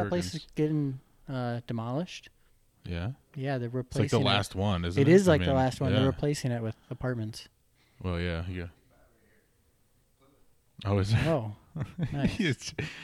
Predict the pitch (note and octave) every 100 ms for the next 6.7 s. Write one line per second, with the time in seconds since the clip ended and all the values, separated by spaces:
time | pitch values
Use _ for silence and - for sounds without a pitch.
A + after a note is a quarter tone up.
0 | - - - _ E3+ C3+ A#2 - C3+ A2+
1 | G2+ B2 A#2+ F#2+ G#2 G2+ F#2+ F2+ F2+ F2+
2 | F#2 G2 G2 E3 D#3 D#3 D#3+ C#3 A#2 A2+
3 | - B2+ C3+ B2 B2 - C3+ - C3+ B2
4 | B2 A#2 A2+ - _ _ _ _ _ -
5 | _ _ - _ _ _ _ - - -
6 | - F#2+ F#2 E2 E2+ E2 -